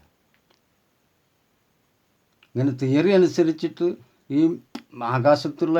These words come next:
എല്ലാ ഗ്രഹങ്ങളും പൊട്ടിത്തെറിച്ച് കഴിഞ്ഞാൽ പിന്നെ ആ ഭാഗത്ത് ഇതെല്ലാം കൂടിയിട്ട് ഈ മറ്റേ ഒരു, ഒരു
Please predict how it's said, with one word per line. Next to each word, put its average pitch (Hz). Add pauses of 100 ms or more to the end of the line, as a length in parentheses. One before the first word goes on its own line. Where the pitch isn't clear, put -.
എല്ലാ 135 (120)
ഗ്രഹങ്ങളും 156
പൊട്ടിത്തെറിച്ച് 135
കഴിഞ്ഞാൽ 143 (100)
പിന്നെ 135 (200)
ആ 123 (200)
ഭാഗത്ത് 123
ഇതെല്ലാം 117 (100)
കൂടിയിട്ട് 120 (560)
ഈ 107 (400)
മറ്റേ 107 (100)
ഒരു, 110 (1000)
ഒരു 113